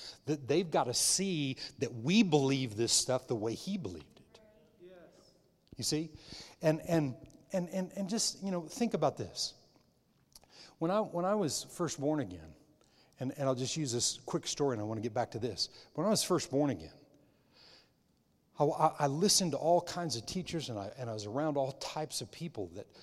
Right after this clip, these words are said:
Speaker 1: that talked about, you know, what, what, what the church's responsibility is, is, is to go around and do miracles everywhere. Go clear the hospitals out, do all this kind of stuff. And so every time somebody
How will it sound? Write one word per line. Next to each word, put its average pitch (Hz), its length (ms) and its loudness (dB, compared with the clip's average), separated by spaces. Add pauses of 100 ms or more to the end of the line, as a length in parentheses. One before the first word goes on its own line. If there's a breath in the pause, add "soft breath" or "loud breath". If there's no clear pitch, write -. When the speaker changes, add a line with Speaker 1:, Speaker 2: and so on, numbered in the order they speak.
(280 loud breath)
Speaker 1:
that 127 180 -8
talked - 320 -2
about, 120 260 -4
you 139 60 -2
know, 135 80 0
what, 131 280 -2
what, 151 180 -2 (120)
what 147 260 -6
the 120 60 -12
church's 160 500 -6
responsibility 123 920 -2
is, 107 200 -2
is, - 300 -6
is 127 240 -4 (360 loud breath)
to 120 80 -10
go 151 180 2
around 147 340 2
and 123 200 -6
do 127 140 -4
miracles 120 720 -2
everywhere. 107 480 -4 (640 soft breath)
Go 135 120 4
clear 160 320 2
the 131 60 4
hospitals 104 680 0
out, 92 180 -2
do 123 80 -4
all 147 120 0
this 131 160 -4
kind 135 160 -6
of 107 80 -4
stuff. 127 320 -4
And 101 100 -8
so 123 140 -2
every 165 180 -2
time 156 300 -4
somebody 139 420 -2